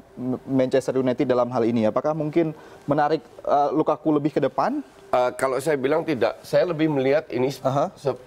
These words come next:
Speaker 2: seperti begini, Ma-, Martial Lingard didukung
Speaker 1: Baik.
Speaker 2: oleh, eh, sorry, Martial Lingard mendukung Lukaku,
Speaker 1: Mhm.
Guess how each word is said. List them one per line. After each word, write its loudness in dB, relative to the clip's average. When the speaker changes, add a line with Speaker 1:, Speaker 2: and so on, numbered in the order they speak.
Speaker 2:
seperti -2
begini, 0
Ma-, 0
Martial 0
Lingard 0
didukung 0
Speaker 1:
Baik. 2
Speaker 2:
oleh, 2
eh, 2
sorry, 2
Martial 0
Lingard 0
mendukung -2
Lukaku, 0
Speaker 1:
Mhm. -8